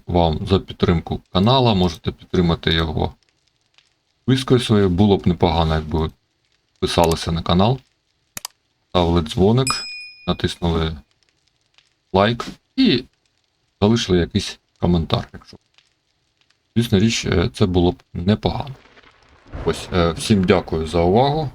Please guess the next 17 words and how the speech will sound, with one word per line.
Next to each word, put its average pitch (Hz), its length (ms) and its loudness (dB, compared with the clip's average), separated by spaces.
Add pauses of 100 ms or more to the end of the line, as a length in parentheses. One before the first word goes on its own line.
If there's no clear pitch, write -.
(720)
Ви 82 80 -4
на 85 80 -2
каналі 82 320 0
I 90 260 2
D 80 140 -2
Play. 127 340 0 (840)
Ви 98 80 2
найкращі 127 760 2
і 104 180 0
до 87 160 0
нових 101 280 2 (120)
зустрічей. 90 280 -10 (500)
Бувайте. 101 320 0 (3250)
Та, 110 240 4
ледь 90 320 2
не 90 100 2
забув. 98 560 0